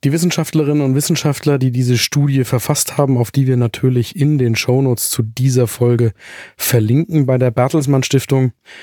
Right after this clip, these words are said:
für die ist denn auch klar, dass hier noch ein besonderer Aspekt hinzukommt in der Gesundheitspolitik,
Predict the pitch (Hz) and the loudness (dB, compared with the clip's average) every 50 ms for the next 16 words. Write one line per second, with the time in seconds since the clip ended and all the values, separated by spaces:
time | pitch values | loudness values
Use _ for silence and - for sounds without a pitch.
0 | - - - - - _ _ _ _ _ _ _ - - 131 117 139 165 156 - | -20 -20 -20 -20 -20 _ _ _ _ _ _ _ -4 -2 0 0 0 0 -2 0
1 | - 139 131 131 131 123 - - - - 123 120 123 131 143 147 123 127 120 - | 0 0 0 2 0 -2 -2 -2 -2 0 0 2 2 0 0 0 0 -2 -2 -2
2 | - - - - 139 139 131 113 131 123 117 120 107 117 117 127 160 175 160 143 | -4 -4 -2 0 0 0 2 2 0 0 0 0 0 0 0 2 2 0 0 0
3 | 139 127 123 - - - 135 - - - - 117 - - - 175 170 - - - | 0 0 -2 -2 -2 -2 -4 -4 -2 -2 -2 -2 -2 0 0 0 -2 0 0 0
4 | 175 170 175 - - 151 151 151 143 143 131 123 139 143 - - 143 - - - | 0 0 0 0 0 0 0 2 2 0 0 0 -2 -2 -2 -2 -2 -2 -2 -2
5 | 139 135 135 127 - - 151 - - - | 0 0 0 0 -2 -2 -4 -4 -8 -14